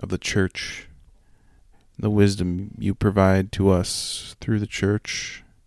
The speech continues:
I thank you for guiding us, all of us. I ask you to be with all of our listeners when they're listening to this and afterwards,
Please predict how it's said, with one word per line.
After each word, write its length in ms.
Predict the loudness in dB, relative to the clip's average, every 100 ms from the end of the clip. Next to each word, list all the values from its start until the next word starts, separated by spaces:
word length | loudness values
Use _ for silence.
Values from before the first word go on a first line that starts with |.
| _ _ _ -20 _ _ _ _ _ _ _ -20
I 100 | -20 -6
thank 260 | -4 -2
you 80 | -4
for 140 | -6 -4
guiding 500 | 0 2 2 0 -2
us, 520 | -4 -4 -6 -8 -12 -20 _ _ _ _ _ _ _ -4
all 240 | 0 2
of 160 | 0 -4
us. 440 | -8 -8 -10 -12 _ _ _ _ -20 _ _ _ -20 -20 -20 _ -20 -20 _ -20 _ _ _ _ _ _ _ _ _ _ -20 -20 -2
I 100 | 4
ask 240 | 6 6
you 80 | 2
to 60 | 2
be 100 | 6
with 160 | 6
all 220 | 6 4 4
of 80 |
our 80 | 2
listeners 800 | 2 0 0 0 -2 -6 -8 -10 -14 -18 -18 -18 -18 -18 -18 -20 -20 -20 _ _ -20 -20 -20 _
when 160 | -4 0
they're 140 | 2
listening 340 | 2 2 0 -2
to 80 | 2
this 320 | 0 0 -4
and 80 | -2
afterwards, 920 | -2 -2 -2 -2 -2 -4 -8 -8